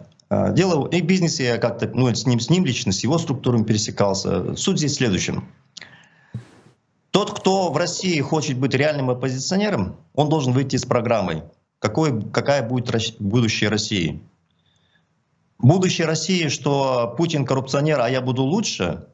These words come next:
это не, не программа. В России нужно вот это федеративное государство. Как будет выглядеть федерация?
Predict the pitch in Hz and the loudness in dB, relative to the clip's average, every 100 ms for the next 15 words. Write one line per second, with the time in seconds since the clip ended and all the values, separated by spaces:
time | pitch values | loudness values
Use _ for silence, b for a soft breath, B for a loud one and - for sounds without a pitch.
0 | _ 156 160 135 127 123 127 117 107 95 | _ -2 0 0 0 0 2 0 0 0
1 | 80 76 71 - _ _ _ _ _ 185 | 0 -6 -10 -20 _ _ _ _ _ 2
2 | 196 247 220 180 170 151 147 208 151 131 | 2 0 0 2 2 2 2 0 0 -2
3 | 127 131 127 135 170 117 - 110 107 95 | 0 2 2 0 2 0 0 0 0 -2
4 | - 92 87 180 185 143 165 147 131 131 | -6 -8 -2 -2 0 0 0 0 -2 -2
5 | 123 110 110 95 - 85 85 | 0 2 2 0 -4 -8 -8